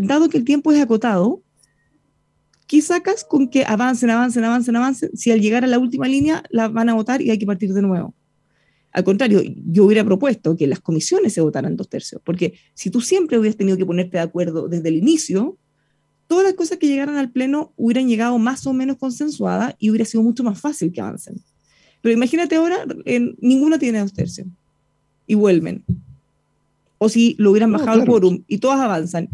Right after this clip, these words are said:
Speaker 1: y después cuando van a votar en particular, ni una tiene. Hay que hacer todos esos pasos, todas esas votaciones, todo eso que se avanzó, hay que hacerlo todo de nuevo. ¿Por qué no mejor hacerlo más consensuado y bien desde el principio?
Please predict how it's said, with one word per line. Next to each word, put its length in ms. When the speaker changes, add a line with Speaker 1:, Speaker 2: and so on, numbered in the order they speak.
Speaker 1:
y 100
después 180
cuando 220
van 160
a 60
votar 200
en 60
particular, 520
ni 280
una 160
tiene. 240
Hay 140
que 80
hacer 180
todos 320
esos 220
pasos, 380
todas 200
esas 120
votaciones, 520
todo 300
eso 180
que 100
se 80
avanzó, 480
hay 60
que 80
hacerlo 240
todo 260
de 140
nuevo. 420
¿Por 140
qué 100
no 80
mejor 240
hacerlo 460
más 220
consensuado 580
y 40
bien 240
desde 160
el 80
principio? 580